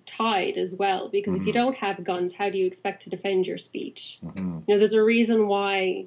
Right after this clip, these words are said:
Speaker 1: the First Amendment is speech, and then the second one is, is, you know, to arm yourself. It's, they, they, they relate to one another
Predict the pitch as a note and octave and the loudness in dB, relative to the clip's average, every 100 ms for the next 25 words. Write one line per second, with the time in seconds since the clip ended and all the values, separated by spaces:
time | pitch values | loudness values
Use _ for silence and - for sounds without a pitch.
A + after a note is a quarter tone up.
0 | - - F#3 G#3 G3+ - G3 G3 F#3+ F#3+ | -12 -12 -2 -2 -2 -4 -2 0 2 4
1 | F#3 - - A3 F#3 - F3+ F3 F#3 A3 | 2 0 -2 -2 0 0 0 0 -2 -4
2 | G3+ G3 F#3 F3+ E3+ F#3 F3+ - - F#3+ | 0 2 4 2 0 -2 -6 -8 -2 0
3 | E3 D#3 - _ _ - G3 F3+ F#3 - | -2 -8 -18 _ _ 0 0 0 -4 -4
4 | G3 F#3+ F#3 E3+ F3+ F3 F#3 F3+ - - | -2 0 0 0 -6 -8 -6 -10 -10 0
5 | G#3 G3+ G#3 G3 F#3 - F3+ F3 F#3+ A#3 | 2 6 6 6 4 2 2 4 4 2
6 | - F#3+ E3+ - - - - - | 2 0 0 -2 -2 -4 -8 -12